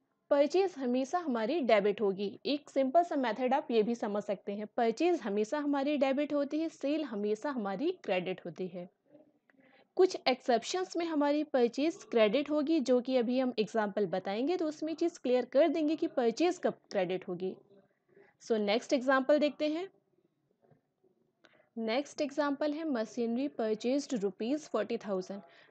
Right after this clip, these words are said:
चालीस हज़ार की मशीन खरीदी। मशीन हमारी एसेट्स है, एसेट्स हमारी संपत्ति होती है और गुड्स हमारा माल होता है। माल वो होता है जिसका व्यापारी व्यापार करता है,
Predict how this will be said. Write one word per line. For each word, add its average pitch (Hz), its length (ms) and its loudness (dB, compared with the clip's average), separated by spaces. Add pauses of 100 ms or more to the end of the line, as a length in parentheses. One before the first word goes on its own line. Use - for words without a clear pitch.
(160)
चालीस 247 520 0
हज़ार 233 360 0
की 285 200 -6
मशीन 262 480 -2 (100)
खरीदी। 196 460 0 (480)
मशीन 214 580 0
हमारी 285 440 0 (200)
एसेट्स 240 560 -2
है, 196 120 -8 (320)
एसेट्स 311 480 2
हमारी 262 360 2
संपत्ति 226 640 -2
होती 233 280 0
है 254 60 2
और 277 140 2
गुड्स - 340 0
हमारा 208 340 -2
माल 190 340 0
होता 185 260 -4
है। 185 140 -6 (500)
माल 208 420 4
वो 247 320 4
होता 302 360 2
है 302 200 2 (180)
जिसका 269 360 0
व्यापारी 233 580 0
व्यापार 208 520 0
करता 202 400 -2
है, 190 240 -6